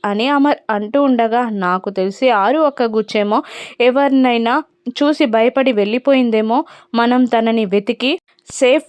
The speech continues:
ప్లేస్లో ఉంచాలి" అని బాగి అంటూ ఉంటుంది. "అలాగే" అంటాడు అమర్. మరోవైపు జరిగింది మను చిత్రకి చెప్తూ ఉండగా, "ఎలాగైనా తనని చంపేయాలి, లేదంటే బాగికి కలిసి విషయం చెప్పిందంటే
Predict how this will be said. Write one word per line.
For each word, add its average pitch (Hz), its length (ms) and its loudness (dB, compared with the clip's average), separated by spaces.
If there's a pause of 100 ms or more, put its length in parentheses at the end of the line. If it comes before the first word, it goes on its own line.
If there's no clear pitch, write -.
(140)
ప్లేస్లో 254 420 2
ఉంచాలి" 233 540 0 (120)
అని 220 220 0
బాగి 233 560 -2
అంటూ 208 320 -2
ఉంటుంది. 208 440 -2 (420)
"అలాగే" 269 400 2
అంటాడు 220 540 -2
అమర్. 226 320 0 (100)
మరోవైపు 233 840 0
జరిగింది 254 600 0 (800)
మను 233 420 2 (360)
చిత్రకి 269 400 0
చెప్తూ 226 420 -2
ఉండగా, 233 360 2 (520)
"ఎలాగైనా 233 640 0
తనని 214 380 -2
చంపేయాలి, 220 680 -2 (100)
లేదంటే 214 460 -2
బాగికి 233 600 -4
కలిసి 226 440 -2
విషయం 208 360 -2
చెప్పిందంటే 220 720 -2